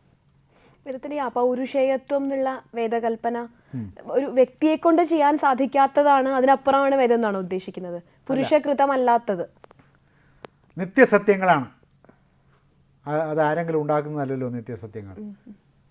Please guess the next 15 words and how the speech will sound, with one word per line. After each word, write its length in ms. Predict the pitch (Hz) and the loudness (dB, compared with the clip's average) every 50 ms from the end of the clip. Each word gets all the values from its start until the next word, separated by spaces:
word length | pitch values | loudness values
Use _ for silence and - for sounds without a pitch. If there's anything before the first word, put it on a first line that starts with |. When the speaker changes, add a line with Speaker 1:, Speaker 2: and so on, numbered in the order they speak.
| _ _ - | _ _ 0
Speaker 2:
പ്രപഞ്ചത്തിൻ്റെ 720 | 156 160 156 190 196 196 208 202 202 - 202 190 190 190 - | 2 2 4 2 4 6 6 6 6 4 2 2 4 2 4
പ്രവർത്തനത്തെ 720 | 165 151 151 156 175 170 - - 180 175 175 175 - 175 175 165 - - | 4 4 4 4 2 0 0 -2 -2 -2 -4 -4 -4 -4 -2 -2 -2 -4
സംബന്ധിക്കുന്ന, 560 | 143 135 139 151 151 131 147 143 143 143 139 139 - | -4 -6 -4 -6 -6 -6 -6 -6 -6 -6 -6 -6 -4
പ്രപഞ്ചം 480 | 139 135 139 170 180 180 175 196 190 185 180 156 143 | -4 -4 -2 -4 -4 -4 -2 -2 -2 -2 -2 -4 -4
എങ്ങനെ 240 | 139 151 160 156 160 139 | -4 -6 -8 -8 -8 -8
പ്രവർത്തിക്കുന്നു, 720 | 139 131 131 131 135 - - 139 120 131 120 117 120 131 131 117 95 - _ _ _ _ _ _ _ _ - | -6 -8 -8 -8 -8 -10 -10 -10 -10 -10 -12 -12 -10 -12 -12 -12 -14 -18 _ _ _ _ _ _ _ _ 0
പ്രപഞ്ചം 440 | 160 160 156 190 196 185 208 196 185 180 | 2 2 2 0 0 2 0 0 0 -2
എങ്ങനെ 180 | 160 156 156 151 143 | -4 -6 -4 -4 -4
ഉത്ഭവിച്ചിരിക്കുന്നു, 840 | 135 135 123 139 156 151 147 - 139 127 113 123 120 120 131 135 127 101 - _ _ _ - - - | -4 -2 -2 -2 -2 -2 -4 -6 -8 -10 -10 -10 -10 -8 -8 -8 -10 -10 -14 _ _ _ -20 -8 -2
പ്രപഞ്ചം 420 | 165 156 156 196 208 185 208 202 180 175 156 | 0 2 2 2 4 4 4 4 4 0 -4
എങ്ങനെ 220 | 147 151 147 147 135 127 | -4 -6 -8 -8 -6 -6
നിലനിൽക്കുന്നു, 580 | 123 127 127 139 135 127 - 127 127 135 135 127 110 - - - - - - | -6 -6 -6 -6 -8 -8 -8 -8 -6 -4 -4 -6 -6 -8 -14 -20 -8 -2 2
പ്രപഞ്ചം 420 | 170 180 190 208 202 202 202 185 165 151 143 - _ _ 135 135 139 | 4 4 4 4 6 6 6 4 4 0 -8 -12 _ _ -6 -6 -6
എങ്ങനെ 240 | 143 147 156 151 143 135 | -4 -6 -6 -6 -4 -4
അവസാനിക്കും 640 | 131 135 143 - 156 156 160 160 165 156 151 160 156 | -4 -4 -4 -2 -2 -2 -2 -4 -6 -8 -6 -6 -6